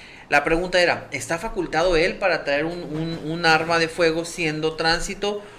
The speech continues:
o, o no está facultado para, para portar esa arma de fuego?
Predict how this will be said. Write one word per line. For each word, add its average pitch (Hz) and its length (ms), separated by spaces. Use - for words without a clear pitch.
o, 143 340
o 139 160
no 135 380
está 151 240
facultado 139 580
para, 127 300
para 123 260
portar 120 340
esa 139 200
arma 113 200
de 107 80
fuego? - 260